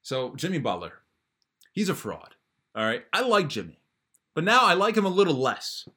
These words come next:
because right now, he looks like a bad guy because it didn't work out in Chicago, where you were the man. Then you went to Minnesota. You had your former coach in Tom Thibodeau,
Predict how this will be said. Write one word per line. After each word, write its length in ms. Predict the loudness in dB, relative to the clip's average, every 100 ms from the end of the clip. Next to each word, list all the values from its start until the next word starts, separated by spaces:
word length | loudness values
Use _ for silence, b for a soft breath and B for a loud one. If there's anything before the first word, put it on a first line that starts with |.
| _ _ -6
because 360 | 0 2 2
right 280 | 2 2 2
now, 420 | 2 2 2 -2 _ _ _ _ _ _ _ _ _ _ _ _ _ _ _ _ _
he 200 | -2 0
looks 360 | 2 2 2 0
like 200 | -2 -2
a 80 | -4
bad 380 | -2 0 -2
guy 360 | -2 0 0 -4 -14 -14
because 400 | -6 -4 -6 -14 -20 B B _ _ _ _ -6
it 80 | 0
didn't 220 | 2 2
work 120 | 2
out 140 | 2 2
in 60 |
Chicago, 680 | -2 -2 -2 -4 -4 -8 -12 _ 0
where 120 | 2
you 220 | 6 6
were 240 | 6 6 4
the 240 | 4 4
man. 420 | 4 0 -2 -4 -8 _ _ _ _
Then 160 | -4 0
you 60 |
went 120 | 0 2
to 60 |
Minnesota. 600 | 0 0 0 0 0 -4 -10 _ -10
You 120 | -2
had 180 | 0 2
your 80 | 0
former 340 | -2 -2 0
coach 280 | 4 2 2
in 100 | -4
Tom 420 | -2 -2 -2 0
Thibodeau, 520 | 2 2 2 2 0